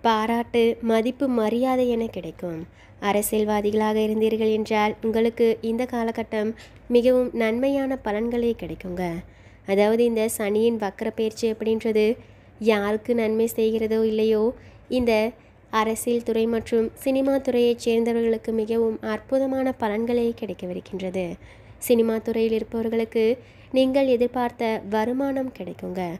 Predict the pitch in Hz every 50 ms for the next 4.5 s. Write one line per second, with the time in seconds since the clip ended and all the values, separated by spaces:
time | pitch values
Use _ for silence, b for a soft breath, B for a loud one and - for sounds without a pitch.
0 | B B B B B B - - 208 208 208 208 - 226 226 233 226 220 226 220
1 | 214 214 214 220 214 208 208 208 - 202 196 196 196 214 214 214 208 226 233 226
2 | 233 226 220 233 240 B B B B B - 226 233 233 226 226 233 247 277 285
3 | 285 285 277 277 269 254 226 202 196 202 226 233 240 247 247 240 240 240 240 220
4 | 185 170 170 - - - 185 175 165 175